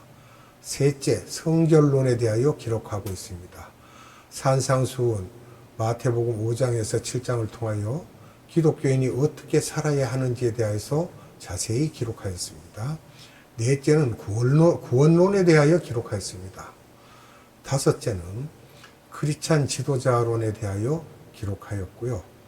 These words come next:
여섯째는 종말론에 대하여 기록했습니다.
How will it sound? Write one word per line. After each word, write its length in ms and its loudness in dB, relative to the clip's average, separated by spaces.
여섯째는 720 -2
종말론에 840 4
대하여 540 0
기록했습니다. 880 -8